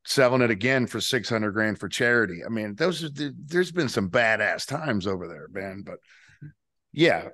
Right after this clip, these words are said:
I mean, it's n-, in, in, it's the same kind of feeling.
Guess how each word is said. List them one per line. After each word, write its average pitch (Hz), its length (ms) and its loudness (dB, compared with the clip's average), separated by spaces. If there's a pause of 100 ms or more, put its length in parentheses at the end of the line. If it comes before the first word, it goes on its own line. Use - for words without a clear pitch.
I 123 40 -2
mean, 117 360 0 (680)
it's 139 280 -2
n-, 131 140 4
in, 143 420 0
in, 123 500 0 (800)
it's 139 300 0 (200)
the 123 140 0
same 135 400 4
kind 127 240 0
of 110 80 -2
feeling. 90 320 -6